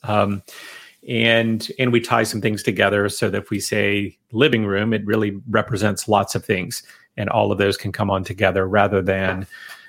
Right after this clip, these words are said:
each individual light. So that's the way we've been operating. That's our, that's our smart home,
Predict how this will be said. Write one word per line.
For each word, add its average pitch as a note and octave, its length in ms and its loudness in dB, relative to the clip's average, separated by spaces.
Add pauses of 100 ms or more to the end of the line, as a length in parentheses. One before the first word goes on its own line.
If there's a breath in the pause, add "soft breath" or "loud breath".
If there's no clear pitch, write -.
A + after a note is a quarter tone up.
(260 loud breath)
each A#2 240 2
individual G2 480 -2
light. F#2 220 -2
So - 100 2
that's - 280 2
the C3+ 100 4
way B2+ 140 6
we've A2+ 280 2
been G#2+ 320 -2
operating. G#2 540 2
That's G#2+ 240 2
our, G2 440 2 (220)
that's B2+ 240 0
our A2 120 4
smart - 460 0
home, G2+ 540 0